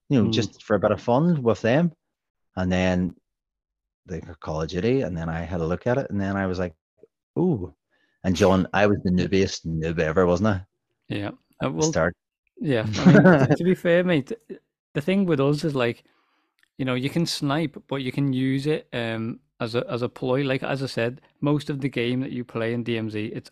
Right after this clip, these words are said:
Speaker 2: all mental. Um, and, and don't get me wrong, that's what m-, majority of video games are. But the point I'm trying to say is,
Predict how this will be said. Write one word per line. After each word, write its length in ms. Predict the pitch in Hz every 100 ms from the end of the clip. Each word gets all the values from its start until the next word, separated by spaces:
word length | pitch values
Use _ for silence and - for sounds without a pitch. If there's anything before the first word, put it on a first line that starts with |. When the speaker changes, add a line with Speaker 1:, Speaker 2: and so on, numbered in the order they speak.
| _
Speaker 2:
all 280 | 117 113 113
mental. 600 | 110 104 104 - 117 _ -
Um, 340 | 113 107 101 -
and, 180 | 117 131
and 140 | 131
don't 100 | 143
get 120 | 131
me 60 | 113
wrong, 200 | 107 113
that's 320 | 120 - - _
what 140 | - - -
m-, 220 | 151 139
majority 380 | 113 113 113 107
of 80 | 113
video 260 | 117 110 110
games 260 | 110 107
are. 200 | 107 107
But 160 | 117 113 _ _ _
the 80 | 123
point 180 | 151 147
I'm 80 |
trying 200 | 131 120
to 80 | 113
say 200 | 104 107
is, 200 | 117 113